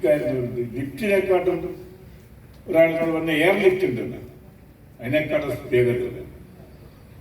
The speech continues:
അത്യുന്നതങ്ങൾ എത്തുന്ന ഒരു കാലഘട്ടമാണ്. ആ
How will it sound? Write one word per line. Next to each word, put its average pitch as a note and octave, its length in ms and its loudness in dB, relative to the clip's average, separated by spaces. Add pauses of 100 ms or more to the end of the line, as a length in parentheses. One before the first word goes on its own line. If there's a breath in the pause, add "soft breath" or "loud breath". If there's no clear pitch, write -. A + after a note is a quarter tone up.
(300)
അത്യുന്നതങ്ങൾ A3+ 560 0
എത്തുന്ന G3 300 -2
ഒരു F3+ 120 0
കാലഘട്ടമാണ്. - 580 -2 (1400)
ആ - 20 2